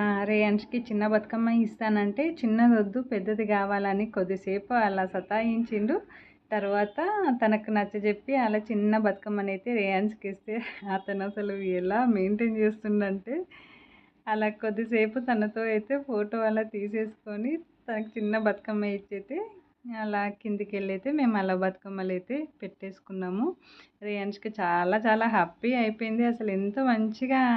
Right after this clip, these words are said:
హ్యాపీగా సంబరపడ్డాడో. లాస్ట్ ఇయర్ చిన్నగా ఉండే కాబట్టి తనకు అంత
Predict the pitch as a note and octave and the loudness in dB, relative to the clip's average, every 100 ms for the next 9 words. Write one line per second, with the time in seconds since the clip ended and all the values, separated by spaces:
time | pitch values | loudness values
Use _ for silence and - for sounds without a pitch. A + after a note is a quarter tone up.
0 | A3+ G#3 F#3 - A3+ A#3+ A3 G3+ G3+ G#3 | 2 0 -2 -4 -8 -8 -6 -2 0 0
1 | G#3 G3 G3 A3+ D#4+ A#3+ G3 G3+ - B3 | -2 -2 -2 -2 0 2 0 -2 -4 -4
2 | A#3+ A3+ G#3 G#3+ G#3+ G#3 G3 G3+ A#3+ A3+ | -4 -2 0 2 2 2 -2 -2 -4 -2
3 | G3+ F#3+ F3+ F#3 | -4 -4 -4 -4